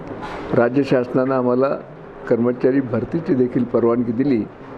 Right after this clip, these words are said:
येणाऱ्या दोन महिन्यामध्ये तेही प्रक्रिया पूर्ण होईल. आमच्या जे त्रेसष्ट शाखा आहेत बँकेच्या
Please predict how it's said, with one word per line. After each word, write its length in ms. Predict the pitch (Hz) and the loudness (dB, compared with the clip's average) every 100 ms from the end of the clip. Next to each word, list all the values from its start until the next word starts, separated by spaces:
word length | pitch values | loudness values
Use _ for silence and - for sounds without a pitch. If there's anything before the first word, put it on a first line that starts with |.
| - - | -16 -2
येणाऱ्या 360 | 113 113 131 127 | 0 2 2 2
दोन 300 | 113 131 139 | 4 2 4
महिन्यामध्ये 520 | 127 123 123 120 135 139 | 2 2 0 0 0 0
तेही 200 | 117 139 | 0 0
प्रक्रिया 420 | 156 120 - 120 120 | -2 -4 0 0 2
पूर्ण 260 | 113 110 | 0 0
होईल. 240 | 113 101 87 - - - - - 131 - - - - - 156 151 120 | 2 0 -2 -8 -18 -16 -14 -12 -12 -12 -10 -10 -8 -4 -2 0 2
आमच्या 300 | 113 120 147 | 2 2 2
जे 120 | 156 - | 2 2
त्रेसष्ट 720 | 139 147 190 180 - - - | 2 4 2 0 -4 -12 -4
शाखा 260 | 135 120 147 | 0 2 2
आहेत 220 | 120 107 | 2 2
बँकेच्या 500 | 110 110 104 98 127 | 2 2 0 0 0